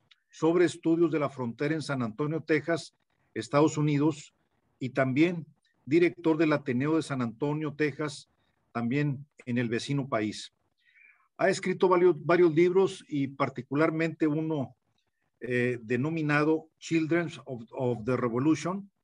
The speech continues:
Los Niños de la Revolución, que sin duda, eh, tiene un enorme contenido que nos da orientaciones fundamentales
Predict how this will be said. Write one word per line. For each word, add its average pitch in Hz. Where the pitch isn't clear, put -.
Los 117
Niños 160
de 151
la 139
Revolución, 127
que 165
sin 156
duda, 156
eh, 113
tiene 156
un 151
enorme 143
contenido 131
que 127
nos 123
da 143
orientaciones 143
fundamentales 123